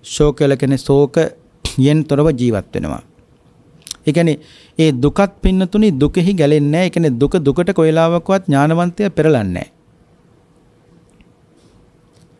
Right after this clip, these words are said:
ඔය කම්ම කෙනෙක්, තාත්ත කෙනෙක් ඒ දෙන්න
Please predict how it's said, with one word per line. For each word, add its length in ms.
ඔය 160
කම්ම 280
කෙනෙක්, 300
තාත්ත 380
කෙනෙක් 280
ඒ 140
දෙන්න 240